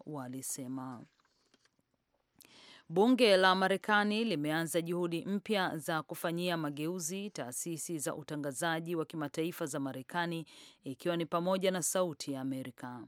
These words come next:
Kamati ya mambo ya nje ya Baraza la Wawakilishi leo iliwasilisha mswada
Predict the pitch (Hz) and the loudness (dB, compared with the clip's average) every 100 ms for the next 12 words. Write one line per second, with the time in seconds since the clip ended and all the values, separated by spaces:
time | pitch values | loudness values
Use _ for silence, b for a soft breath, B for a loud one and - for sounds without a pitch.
0 | - b b b b b - 139 165 160 | -18 b b b b b -4 2 2 2
1 | - 180 170 170 170 175 170 175 175 165 | 2 2 4 2 2 2 2 0 -2 0
2 | 170 160 165 170 160 170 165 156 143 160 | 2 2 4 2 2 2 2 0 -2 -4
3 | 185 190 - 196 208 165 156 180 190 185 | -2 -2 -4 -4 -4 -4 2 4 6 4
4 | - 175 180 - 190 202 190 151 135 - | 0 0 0 0 -2 -2 -4 -4 -4 -4
5 | 156 170 175 170 | 0 0 2 0